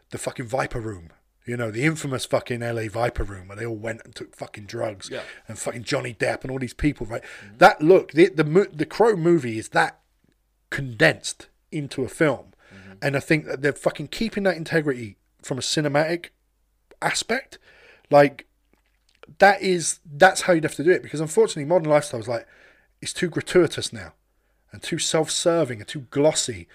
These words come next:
Speaker 2: Yeah,
Speaker 1: and
Speaker 2: that's
Speaker 1: too
Speaker 2: it.
Speaker 1: fake that you
Speaker 2: Yeah.
Speaker 1: can't, that a movie like this, you ca-, you just cannot do it justice if you pump it full of modern references.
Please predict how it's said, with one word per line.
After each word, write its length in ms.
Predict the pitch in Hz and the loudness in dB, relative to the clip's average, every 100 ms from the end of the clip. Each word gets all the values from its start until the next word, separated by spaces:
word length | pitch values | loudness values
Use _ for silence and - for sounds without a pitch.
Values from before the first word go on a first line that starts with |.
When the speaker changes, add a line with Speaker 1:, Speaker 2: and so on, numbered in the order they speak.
| - | -20
Speaker 2:
Yeah, 120 | - 107 | -12 -6
Speaker 1:
and 100 | 117 | -2
Speaker 2:
that's 80 | 143 | -2
Speaker 1:
too 60 | |
Speaker 2:
it. 60 | 156 | -2
Speaker 1:
fake 580 | 110 101 151 - - - | 2 4 2 0 -12 -8
that 160 | 139 156 | -4 -2
you 80 | 170 | -4
Speaker 2:
Yeah. 60 | 95 | 0
Speaker 1:
can't, 220 | 202 196 - - _ | 0 0 -4 -20 _
that 120 | 135 | 0
a 40 | |
movie 360 | 147 160 220 185 | 0 0 0 4
like 160 | 175 151 | 4 4
this, 220 | 151 - | 0 -6
you 60 | - | -6
ca-, 280 | - - - | -6 -4 -6
you 120 | 160 147 | -8 -6
just 240 | 143 - | -6 -6
cannot 480 | - 196 180 139 - _ _ _ _ | -6 -4 0 0 -2 _ _ _ _
do 120 | 170 | 2
it 100 | 156 | 2
justice 600 | 156 160 151 - 95 - - _ - | 4 4 4 -2 -12 -14 -14 _ -16
if 160 | 123 | -10
you 80 | 151 | -8
pump 360 | - - 156 135 | -8 -2 -2 -2
it 100 | 139 | -6
full 180 | - 139 | 0 0
of 100 | 120 | 0
modern 360 | 139 135 123 | 2 0 0
references. 560 | 131 123 120 - 101 - | -4 -6 -10 -14 -14 -18